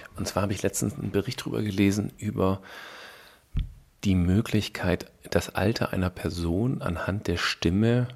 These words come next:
ungefähr festzustellen. Und da war so eine Zahl im Raum ungefähr, ähm,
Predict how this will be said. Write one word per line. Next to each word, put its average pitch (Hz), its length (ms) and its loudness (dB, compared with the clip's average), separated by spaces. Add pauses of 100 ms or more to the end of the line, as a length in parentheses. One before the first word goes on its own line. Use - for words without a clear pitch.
(280)
ungefähr 101 340 2
festzustellen. 78 920 -2
Und - 360 -6
da 78 240 -4
war 85 160 2
so 85 100 -2
eine 76 100 2
Zahl - 280 -2
im 85 100 2
Raum 78 260 4
ungefähr, 82 500 -2 (460)
ähm, 85 240 0